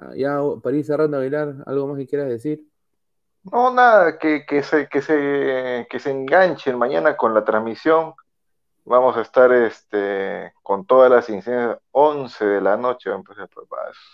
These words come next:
Speaker 1: Once de la noche, mañana el partido va a estar, eh, muy bueno, así que ahí voy a estar yo de comentarista, productor, todo, ahí vamos a estar, eh, en controles, así que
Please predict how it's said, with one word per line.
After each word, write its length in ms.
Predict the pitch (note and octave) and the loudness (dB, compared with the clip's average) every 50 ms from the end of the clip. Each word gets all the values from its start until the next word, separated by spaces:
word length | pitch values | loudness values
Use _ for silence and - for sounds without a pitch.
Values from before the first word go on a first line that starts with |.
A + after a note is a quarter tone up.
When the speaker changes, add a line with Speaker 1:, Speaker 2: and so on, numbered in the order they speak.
| _ _ _ _ | _ _ _ _
Speaker 1:
Once 500 | - A2 B2 C3+ C#3 B2 G#2 - - A2 | -12 -10 -8 -8 -10 -10 -12 -14 -14 -12
de 160 | G#2 G2 G2 | -12 -10 -10
la 160 | G2 G2 G2 G#2+ | -10 -10 -10 -10
noche, 320 | A#2+ B2 A#2+ A2+ - A2 | -10 -10 -12 -12 -14 -14
mañana 400 | G#2 G2+ G2+ G#2 A2 A#2 A#2 A#2+ | -12 -12 -10 -10 -10 -8 -8 -10
el 120 | A#2 A2+ | -10 -10
partido 720 | A#2 G#2+ G2 - - _ B2+ A#2+ B2 B2+ B2+ B2+ C3 B2+ _ _ _ _ _ _ _ _ _ _ _ - | -8 -10 -10 -10 -10 _ -6 -6 -4 -4 -4 -6 -8 -12 _ _ _ _ _ _ _ _ _ _ _ -14
va 60 | G#2+ | -14
a 20 | G#2 | -12
estar, 280 | - - A#2+ A#2 A#2+ A#2 | -10 -8 -6 -4 -2 -2
eh, 320 | A2+ A2 G#2 G#2 G2 F#2+ | -4 -4 -6 -6 -6 -8
muy 280 | G2 G#2 A2 A#2+ B2+ B2+ | -8 -8 -8 -6 -4 -2
bueno, 640 | C3+ D3 D3+ D3+ C#3+ C#3 C3+ C#3 C#3+ C3 B2 B2+ - | -2 0 -2 -2 -4 -4 -8 -8 -10 -12 -18 -20 -20
así 440 | G#2 G2+ - _ A2+ A2 G#2+ G#2+ - | -18 -20 -14 _ -8 -8 -8 -8 -6
que 340 | - G#2+ G#2 G2+ G2+ G2 G2+ | -6 -6 -4 -4 -4 -6 -6
ahí 180 | G#2 A2+ A#2+ | -4 -4 -4
voy 160 | A#2+ A#2+ B2 A#2 | -4 -2 -4 -4
a 20 | |
estar 240 | A2 - C3 A#2+ A#2+ | -4 -6 -8 -6 -6
yo 160 | B2 B2 B2+ | -4 -4 -4
de 140 | B2+ B2 A2+ | -6 -6 -6
comentarista, 1080 | - A#2 A2 G#2+ G#2 G2+ F#2+ F#2+ A2 G#2+ G#2+ B2+ D3 E3 D#3 C#3+ A#2 - _ A#2+ A2 G#2 | -6 -6 -6 -6 -8 -10 -12 -12 -12 -10 -8 -6 -6 -4 -6 -6 -8 -8 _ -8 -8 -8
productor, 840 | - G#2+ G#2+ G#2 G#2 G2+ - _ - D3 D#3 D#3 D3+ C#3 B2 - - | -4 -4 -2 -2 -2 -4 -8 _ -4 -2 0 0 0 0 -2 -4 -4
todo, 380 | _ D3+ D3+ D3+ C#3 B2+ A#2 G#2+ | _ -2 0 0 0 -2 -4 -4
ahí 240 | A2 B2 C#3+ D3+ C#3 | -4 -4 -4 -4 -4
vamos 260 | C3+ B2+ B2+ C3+ C3 | -6 -6 -6 -8 -10
a 40 | A#2+ | -12
estar, 400 | A2+ _ _ C#3 C3+ C3+ C3 C3+ _ _ _ _ _ _ _ _ _ _ _ _ _ _ | -12 _ _ -10 -10 -10 -10 -14 _ _ _ _ _ _ _ _ _ _ _ _ _ _
eh, 400 | - - G#2 G#2 G2+ G2+ G2+ - - | -10 -8 -6 -6 -6 -6 -8 -10 -10
en 180 | G#2+ G#2 G2+ | -10 -10 -10
controles, 760 | - G#2+ G#2 G#2 G#2 G2+ C3+ C#3 D3+ D3+ D3 C3+ B2 A2 - - | -10 -10 -10 -10 -8 -6 -2 -2 0 0 0 0 -2 -6 -10 -14
así 440 | F#2+ - _ A2+ A2 A2 A2 G#2+ - | -18 -12 _ -6 -6 -6 -6 -8 -10
que 540 | _ A2 G2+ G2+ G2 F#2+ F#2+ F#2+ F#2 F2+ F2 | _ -10 -8 -8 -8 -8 -10 -10 -10 -12 -14